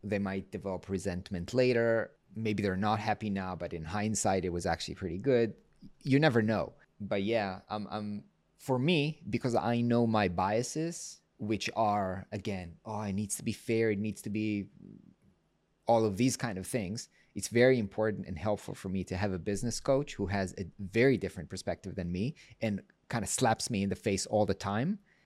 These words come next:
And also, <laughs> also, yeah, also Noah, my wife, who is managing the finances <laughs> and,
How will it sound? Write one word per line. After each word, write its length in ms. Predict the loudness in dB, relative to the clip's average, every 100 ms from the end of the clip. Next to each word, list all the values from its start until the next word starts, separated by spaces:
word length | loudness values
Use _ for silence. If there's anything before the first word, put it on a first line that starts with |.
| -6
And 220 | 2 6 8
also, 320 | 6 8 6 6 2 0 -2 -2 -2
<laughs> 680 | -2 -2 0 0 0 -2 12
also, 260 | 12 12 12 12 6 8
yeah, 140 | 12
also 280 | 12 12 8
Noah, 500 | 10 12 12 12 10
my 200 | 4 6
wife, 460 | 8 8 8 2
who 140 | -4 -4
is 100 | -2
managing 560 | -2 -2 0 0 0
the 80 | -4
finances 960 | -2 0 0 -2 -6 -6 -4 -4 -8 -10
<laughs> 60 |
and, 160 | -10 -6